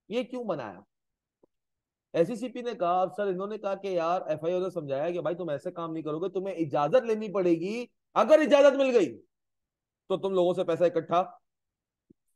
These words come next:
लोगों से पैसा इकट्ठा कर सकते हो।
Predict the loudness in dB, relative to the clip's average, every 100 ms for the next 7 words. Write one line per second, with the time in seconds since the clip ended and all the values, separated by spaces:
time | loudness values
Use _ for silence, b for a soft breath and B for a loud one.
0 | -2 2 4 4 2 2 0 0 0 0
1 | 0 -4 -20 _ _ _ -4 -4 -6 -8
2 | -6